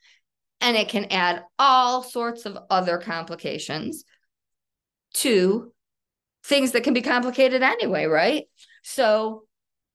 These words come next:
you were supposed to know what I meant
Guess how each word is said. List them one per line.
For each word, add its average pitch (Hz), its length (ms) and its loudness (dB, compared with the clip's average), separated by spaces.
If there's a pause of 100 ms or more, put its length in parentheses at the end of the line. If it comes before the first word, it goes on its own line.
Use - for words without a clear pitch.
(960)
you 240 380 -2
were 214 160 0
supposed 208 560 -6
to 185 100 -6
know 196 720 0 (1120)
what 185 300 0
I 190 260 2
meant 185 520 -4